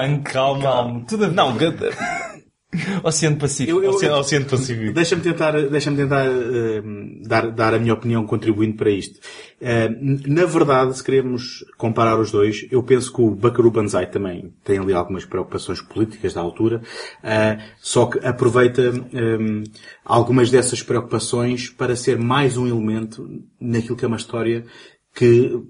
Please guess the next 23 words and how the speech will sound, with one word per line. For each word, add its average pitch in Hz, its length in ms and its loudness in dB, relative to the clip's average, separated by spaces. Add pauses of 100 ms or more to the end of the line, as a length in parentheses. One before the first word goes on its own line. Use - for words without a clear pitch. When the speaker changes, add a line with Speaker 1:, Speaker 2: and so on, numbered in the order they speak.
(160)
Speaker 3:
quanto 117 240 4
muito, 117 300 2
fica 123 260 -2
à 113 60 0
superfície - 640 -4
dos 110 160 -6
seus 120 160 0
temas 110 420 2
e 104 60 -2
das 101 140 0
suas 101 200 -4
personagens. 87 580 -10 (400)
Eu 113 120 2
penso 123 340 2
que 127 240 2
o 123 140 2
Ripple 123 200 0
Man 120 200 -2
é - 20 -4
um 117 80 -4
filme 120 420 -2 (420)
verdadeiramente 117 680 0
subversivo 107 800 -6